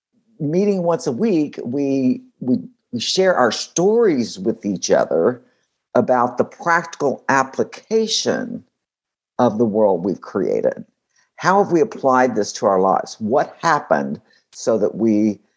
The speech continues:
and I will tell you that we call this the love and kindness world,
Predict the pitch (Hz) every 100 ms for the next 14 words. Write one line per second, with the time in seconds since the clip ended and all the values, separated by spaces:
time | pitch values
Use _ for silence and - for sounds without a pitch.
0 | _ 123 113 104 - _ _ _ _ _
1 | - 104 110 127 113 101 113 110 139 123
2 | 107 113 95 98 98 117 113 - 92 101
3 | 101 110 - 90 80 87 151